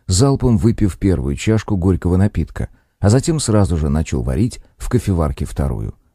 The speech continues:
Едва желудок получил первую порцию горячей жидкости, как Воронину захотелось есть. Открыв притулившийся в углу небольшой холодильник, дверца которого была облеплена самыми разнообразными магнитами,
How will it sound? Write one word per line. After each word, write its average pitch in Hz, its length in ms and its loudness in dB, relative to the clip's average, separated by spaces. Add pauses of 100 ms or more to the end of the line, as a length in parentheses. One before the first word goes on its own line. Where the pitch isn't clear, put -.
Едва 143 300 2
желудок 120 420 0
получил 101 400 0
первую 78 440 0
порцию 71 440 -2
горячей 95 380 -2
жидкости, 110 640 -2 (300)
как 104 200 0
Воронину 98 600 2
захотелось - 680 -2
есть. 64 360 -8 (400)
Открыв 151 680 -2
притулившийся 131 840 2
в 73 120 -2
углу 107 260 2
небольшой 101 500 2
холодильник, 120 680 0 (280)
дверца 117 400 2
которого 82 400 0
была 87 220 2
облеплена 78 580 2
самыми 78 560 -2
разнообразными 78 680 0
магнитами, 95 600 0